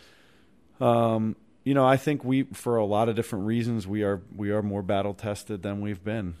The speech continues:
Um, part of that's been personnel availability, um, timing, the rhythm of our season is just totally different than it's ever been because of, of those issues.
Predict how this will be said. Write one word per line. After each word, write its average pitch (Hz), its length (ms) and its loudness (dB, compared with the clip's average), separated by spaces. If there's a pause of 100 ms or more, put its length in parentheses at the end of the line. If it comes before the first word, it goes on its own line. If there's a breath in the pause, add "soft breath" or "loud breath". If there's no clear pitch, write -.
(140)
Um, 87 560 -8
part 98 200 -4
of 95 60 -2
that's 98 240 -4
been 104 200 -6
personnel 101 560 -4
availability, 107 1000 -2 (200)
um, 92 500 -6
timing, 107 640 -2
the 92 80 -4
rhythm 101 440 -2
of 98 140 -4
our 95 140 0
season 101 480 -6
is 90 120 -8
just 95 220 -10
totally 98 340 -4
different 95 360 -8
than 92 120 -6
it's 90 120 -10
ever 92 240 -6
been 87 320 -6
because 90 400 -8
of, 87 220 -12 (300)
of 82 160 -14
those 92 260 -6
issues. 98 580 -6